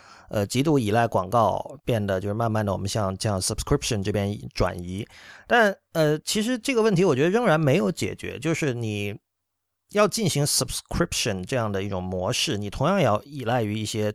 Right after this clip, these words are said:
支付领域的大公司，比如在美国现在 Stripe 就是基本上一手遮天的这样的一种状态吧。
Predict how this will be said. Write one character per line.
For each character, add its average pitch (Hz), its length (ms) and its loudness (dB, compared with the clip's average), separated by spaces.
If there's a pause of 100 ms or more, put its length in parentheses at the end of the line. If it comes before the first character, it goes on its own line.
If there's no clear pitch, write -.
支 180 200 0
付 170 240 0
领 90 140 -6
域 90 60 -6
的 98 80 -4
大 101 160 -2
公 95 180 -4
司， 95 180 -4
比 98 80 -6
如 107 80 -2
在 147 100 4
美 101 180 -2
国 101 140 2
现 143 100 0
在 117 100 0
Stripe - 460 2
就 98 100 -6
是 107 400 -12 (160)
基 - 120 -10
本 135 120 -6
上 110 100 -4
一 151 80 -4
手 190 160 -4
遮 135 160 -2
天 135 180 -4
的 135 60 -2
这 113 80 -4
样 101 120 -2
的 92 60 -6
一 92 40 -6
种 92 60 -10
状 101 200 -4
态 92 160 -6
吧。 113 180 -12